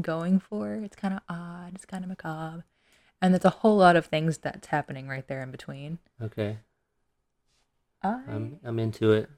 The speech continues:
Speaker 1: want to take you on a journey.
Speaker 2: I love journeys.
Speaker 1: <laughs> Between a man and a woman.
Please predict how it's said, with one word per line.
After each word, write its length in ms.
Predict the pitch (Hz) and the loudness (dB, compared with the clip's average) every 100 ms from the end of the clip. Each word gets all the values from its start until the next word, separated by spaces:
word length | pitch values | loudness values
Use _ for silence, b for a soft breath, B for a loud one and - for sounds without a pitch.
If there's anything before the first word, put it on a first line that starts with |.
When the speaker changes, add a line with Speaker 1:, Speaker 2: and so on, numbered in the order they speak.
| _ | _
Speaker 1:
want 180 | 214 - | -6 -4
to 80 | 226 | -8
take 320 | - 202 196 _ | -8 -6 -8 _
you 240 | 190 190 - | -12 -12 -10
on 60 | 185 | -2
a 40 | 208 | 0
journey. 580 | 185 151 151 151 202 233 _ _ _ _ | 0 -6 -16 -4 -4 -4 _ _ _ _
Speaker 2:
I 200 | _ - | _ -20
love 140 | - | -20
journeys. 920 | - - - _ _ - - - - | -20 -20 -20 _ _ -16 -16 -12 -16
Speaker 1:
<laughs> 1040 | - _ _ _ _ _ _ _ _ _ | -16 _ _ _ _ _ _ _ _ _
Between 320 | - 208 220 220 | -4 2 4 6
a 60 | |
man 320 | 185 180 180 | 4 2 -6
and 100 | 180 | -4
a 60 | 196 | -4
woman. 420 | 160 139 135 143 | -4 -8 -12 -14